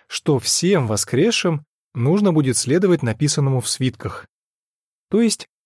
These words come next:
они должны будут соблюдать новые законы, которые Бог даст в новом мире.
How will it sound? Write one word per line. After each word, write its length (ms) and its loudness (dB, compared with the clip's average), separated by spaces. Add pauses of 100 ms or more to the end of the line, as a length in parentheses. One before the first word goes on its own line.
(140)
они 260 0
должны 340 2
будут 240 0
соблюдать 540 0
новые 420 2
законы, 760 0
которые 420 0
Бог 360 0
даст 360 -2
в 140 -6
новом 340 0
мире. 380 -4